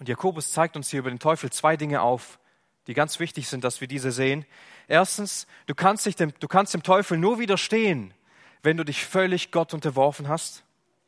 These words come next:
wenn du dein ganzes Leben Gott untergestellt hast. Wenn wir diese Grundlage nicht in unserem Leben haben, dann haben wir kaum Möglichkeit, Sieg über Sünde zu erleben.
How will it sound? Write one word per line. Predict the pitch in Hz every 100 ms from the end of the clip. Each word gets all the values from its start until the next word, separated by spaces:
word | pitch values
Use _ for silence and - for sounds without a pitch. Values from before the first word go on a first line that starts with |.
| _ _ _ _
wenn | 139
du | 151
dein | 165 160
ganzes | 190 214 185 -
Leben | 196 196 160
Gott | 180 190
untergestellt | - 196 208 185 - 175 175
hast. | 196 - - - _ _ _ _ _ _ _ _ _ -
Wenn | 147
wir | 165
diese | 214 202
Grundlage | 180 185 220 180 143 139
nicht | 160 -
in | 143
unserem | 135 131 127
Leben | 147 143 131
haben, | 147 151 117 101 _ _ - _ -
dann | 120
haben | 165 165
wir | 151
kaum | - 170 190 165
Möglichkeit, | 185 185 139 - 117 104 95 - _ _ _ _ _ _
Sieg | - 156 170
über | 143 127
Sünde | 117 131 117
zu | - 110
erleben. | 104 98 98 107